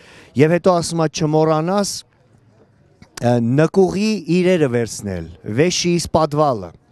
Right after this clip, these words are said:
Շահրամանյանը, կնոջը, հավանաբար։ Եվ ասում է, որ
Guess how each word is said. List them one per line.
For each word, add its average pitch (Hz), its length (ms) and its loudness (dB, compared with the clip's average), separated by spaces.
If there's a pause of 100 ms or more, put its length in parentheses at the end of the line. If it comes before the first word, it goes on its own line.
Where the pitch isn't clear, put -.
(240)
Շահրամանյանը, 143 920 0 (140)
կնոջը, 147 600 -2
հավանաբար։ 104 640 -4 (560)
Եվ 208 320 2
ասում 175 340 0
է, 127 120 0
որ 113 340 0